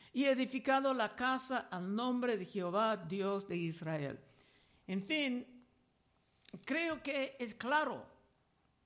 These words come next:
que en esa etapa de su vida Salomón aún estaba caminando con el Señor. Ahora, la última parte para hoy, veintiuno. "He puesto en ella lugar para el arca,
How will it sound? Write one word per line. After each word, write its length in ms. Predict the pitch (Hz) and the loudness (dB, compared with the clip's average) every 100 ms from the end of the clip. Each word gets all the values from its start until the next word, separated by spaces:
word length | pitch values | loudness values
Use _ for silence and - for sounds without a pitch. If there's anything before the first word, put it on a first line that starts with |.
| _ _ _ _ _ - | _ _ _ _ _ -8
que 160 | 247 233 | 0 2
en 80 | 254 | 4
esa 220 | 277 294 | 2 0
etapa 440 | - 285 285 269 | 0 0 2 2
de 100 | 247 | 2
su 160 | 226 220 | -2 -2
vida 280 | 277 277 262 | 2 2 2
Salomón 520 | 233 226 247 269 254 | 2 2 2 2 2
aún 360 | 226 269 311 | 2 0 -2
estaba 760 | 269 - 226 226 233 226 - - | -6 -2 0 2 2 0 -4 -14
caminando 920 | - 170 170 185 202 202 190 196 196 - | -8 -4 -2 0 0 0 -2 -4 -8 -12
con 180 | 160 151 | -6 -2
el 180 | 147 147 | -2 -4
Señor. 440 | 143 156 160 135 - _ _ _ _ _ _ _ _ - | -4 -6 -6 -10 -14 _ _ _ _ _ _ _ _ 0
Ahora, 360 | 196 220 - 175 | 2 4 2 -2
la 140 | 151 | -2
última 520 | 170 247 - 233 202 | 0 -2 0 0 2
parte 320 | 220 220 214 | 2 2 0
para 240 | 202 185 185 | 0 0 2
hoy, 240 | 190 110 - - - - | 0 -2 -10 -20 -8 0
veintiuno. 560 | 190 - 226 226 71 - - _ _ _ _ _ _ _ _ _ _ _ _ _ _ _ _ - | 0 2 2 2 -4 -10 -20 _ _ _ _ _ _ _ _ _ _ _ _ _ _ _ _ 2
"He 140 | 302 | 2
puesto 480 | - 311 330 339 294 | 4 6 6 4 2
en 120 | 269 | 4
ella 340 | 294 302 294 269 | 4 2 4 2
lugar 760 | 233 208 269 285 262 226 214 | 2 2 4 6 4 2 0
para 220 | 214 214 196 | 2 2 2
el 120 | 170 | 4
arca, 600 | 175 208 262 285 330 | 2 0 -4 -4 -4